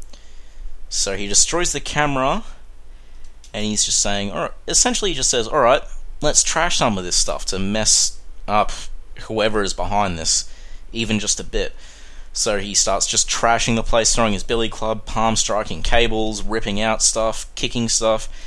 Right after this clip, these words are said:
and then the alarm sound, which is he expecting, but still it causes him a lot of pain 'cause of his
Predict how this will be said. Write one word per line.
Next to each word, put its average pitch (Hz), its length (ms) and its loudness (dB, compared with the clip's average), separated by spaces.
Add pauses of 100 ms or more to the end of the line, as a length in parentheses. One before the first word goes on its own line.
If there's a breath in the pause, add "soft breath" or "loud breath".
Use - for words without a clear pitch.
(420 loud breath)
and 107 200 2
then 110 200 4
the 104 80 0
alarm 104 420 0
sound, 127 300 2
which - 100 0
is 127 120 0
he 120 60 2
expecting, 131 540 0
but 123 220 0
still 135 260 4
it 120 60 0
causes 113 320 2
him 113 80 4
a 104 40 0
lot 98 140 0
of - 80 -4
pain 113 400 2
'cause 101 160 -6
of 92 80 -8
his - 320 -4